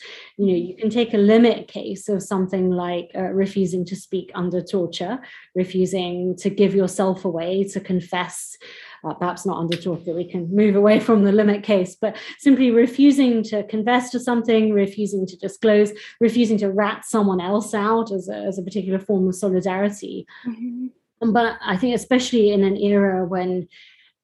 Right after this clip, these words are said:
Speaker 1: transparency is wielded not simply in the sort of Enlightenment fashion of exposing, but almost like a kind of now thinking about how do we resist a kind of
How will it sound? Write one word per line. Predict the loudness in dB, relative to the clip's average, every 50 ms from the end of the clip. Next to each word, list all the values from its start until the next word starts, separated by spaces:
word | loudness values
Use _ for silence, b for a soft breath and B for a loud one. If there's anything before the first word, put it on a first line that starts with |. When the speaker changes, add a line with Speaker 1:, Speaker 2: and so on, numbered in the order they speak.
| _ _
Speaker 1:
transparency | -10 -4 0 2 2 2 2 0 -2 -8 -8 -2 0 2 4 6 4 4 2 0 -4 -8 -14 -16 -16 -14 -12 -12 -12 -12 -14 b b b b b b b _ 0
is | 0 0 0 0
wielded | 0 4 6 6 6 6 4 4 2 2 2 2
not | 2 0 0 -2 -6
simply | -12 -16 -16 -16 -2 4 6 8 8 8 6 2 0 2 2 2 2 0 -2 -4 -8 -10 -4 -2
in | 2 2 4 4
the | 4 2
sort | 0 -2 -4 -2 0
of | 0 0 -2 -4 b b b b b b b b b b b b b b b b b _
Enlightenment | 8 8 10 10 10 8 8 8 8 6 6 4 4 4 4 4 0 -2
fashion | -4 -6 -8 -6 -4 -4 -4
of | -2 -4 -6
exposing, | -8 -10 -14 -6 -2 2 4 6 6 4 4 0 -4 -6
but | -6 -2
almost | 2 4 4 4 4
like | 0 -2 -4
a | -2
kind | 0 2 2 2
of | 2 0
now | 2 2 2 2 2 2 0
thinking | 0 0 -2 0 0 0
about | -2 -4 -2
how | -2 0
do | 0 0
we | 0 -2 0 2
resist | 2 2 2 4 4 4 4 4 2 -2 -8 -12 -10
a | -8 -8
kind | -6 -6 -4 -2 -2 -2
of | -2 -4 -6